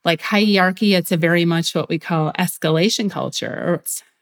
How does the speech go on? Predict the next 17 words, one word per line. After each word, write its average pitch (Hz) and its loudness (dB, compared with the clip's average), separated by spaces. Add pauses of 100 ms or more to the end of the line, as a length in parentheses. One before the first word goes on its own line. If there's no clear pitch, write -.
(240)
operate 180 2
in 180 0
the 165 0
best 156 -4
interest 196 0
of 160 -4
the - -6
customer, 214 0
move 208 4
with 190 0
speed, 180 0
and 160 0
get 185 0
to - -6
that 170 -4
decision 165 -2
maker 160 0